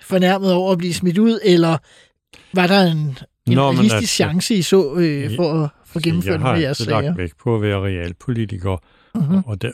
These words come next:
Speaker 2: og der, det handler jo om, hvad er muligt i den nye situation. Og her var jo nogle områder, og jeg mener også, at vi fik noget gennemført på nogle områder. Øh, for os har det jo altid været en, en mærkesag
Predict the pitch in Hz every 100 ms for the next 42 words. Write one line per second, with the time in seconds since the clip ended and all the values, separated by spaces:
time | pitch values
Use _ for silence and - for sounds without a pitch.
0 | - 90 120 117 - 123 117 110 131 127
1 | 104 98 110 113 _ _ - 87 107 135
2 | 113 104 98 123 120 - - _ _ 104
3 | 98 - 101 98 107 131 - 110 90 87
4 | - 92 123 _ _ _ _ _ 107 104
5 | 147 147 113 92 127 170 185 127 101 107
6 | 104 101 98 - _ _ - 107 104 101
7 | 123 143 98 - 127 117 - _ _ 107
8 | 92 - 104 92 - 104 - 104 101 -
9 | 90 123 - 147 113 - - 104 101 101
10 | 90 95 107 113 98 _ _ _ _ _
11 | _ 117 107 104 98 - _ _ _ _
12 | _ - 101 110 - 113 101 95 90 95
13 | 135 120 110 101 95 92 - _ - 101
14 | 101 95 92 - 151 - 120 101